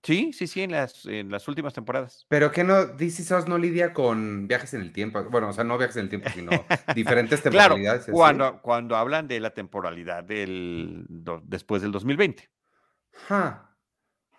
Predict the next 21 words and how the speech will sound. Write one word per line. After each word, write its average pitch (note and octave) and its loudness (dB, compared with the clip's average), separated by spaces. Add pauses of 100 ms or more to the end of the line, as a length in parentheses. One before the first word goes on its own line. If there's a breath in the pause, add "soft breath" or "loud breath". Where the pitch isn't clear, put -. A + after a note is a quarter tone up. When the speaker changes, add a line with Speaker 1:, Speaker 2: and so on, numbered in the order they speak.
(460)
Speaker 2:
O B2+ 0
sea, D#3+ 8
pero C#3+ 8
nunca D#3+ 8
antes D#3+ 4
habían C3+ 4
visto C3+ 2
ese B2+ -2
tiempo. A#2 -2 (1500)
Ah, A#2 0
Speaker 1:
Pues C3 6
Speaker 2:
no E3 10
Speaker 1:
no - 12
Speaker 2:
sé - 12
Speaker 1:
habían F#3 10
Speaker 2:
cómo. F3 8
Speaker 1:
llegado F3+ 12
a F3 12
él. A3 10 (680)
Speaker 2:
Ok, G#2+ -6 (180)
no, A#2 -2